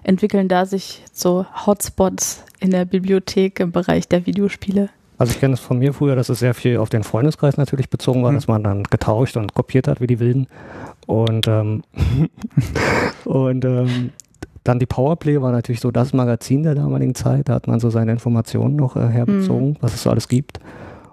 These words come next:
Speaker 2: Und, ähm, ja, Freundeskreise wurden dadurch halt sehr groß,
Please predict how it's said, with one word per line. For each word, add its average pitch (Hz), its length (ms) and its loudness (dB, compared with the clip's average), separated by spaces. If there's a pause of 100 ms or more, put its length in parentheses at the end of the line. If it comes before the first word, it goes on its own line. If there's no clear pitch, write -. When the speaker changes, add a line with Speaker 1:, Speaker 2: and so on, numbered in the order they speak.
(280)
Speaker 2:
Und, 107 440 0
ähm, 104 420 0 (440)
ja, 113 220 2 (200)
Freundeskreise 120 600 0
wurden 113 220 2
dadurch 107 320 0
halt 107 160 2 (180)
sehr 110 160 2
groß, - 580 -4